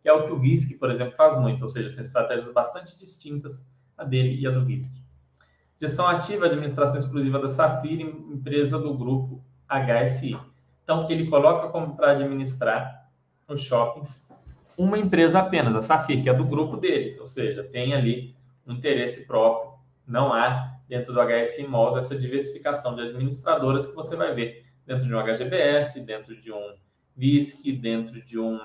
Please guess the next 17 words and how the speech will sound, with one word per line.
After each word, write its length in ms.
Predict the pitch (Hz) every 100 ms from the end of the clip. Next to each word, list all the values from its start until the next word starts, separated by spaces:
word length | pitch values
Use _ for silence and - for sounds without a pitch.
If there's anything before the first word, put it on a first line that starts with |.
| 104 - _ _ _ 139
visto 280 | 120 127
que, 40 | -
se 100 | 127
não 60 |
me 60 | 113
engano, 140 | 117
tem 200 | 117 123
dez 260 | 107 117 123
administradores 800 | 107 104 101 - 107 101 104 101 - _ _ _ _ _ _ _
dentro 440 | 113 113 113 117
de 140 | 113 113
um 60 |
X 180 | 113 -
P 140 | 160
Malls 480 | 139 131 135 143 127
e 60 | 113
outros. 560 | 104 - - - -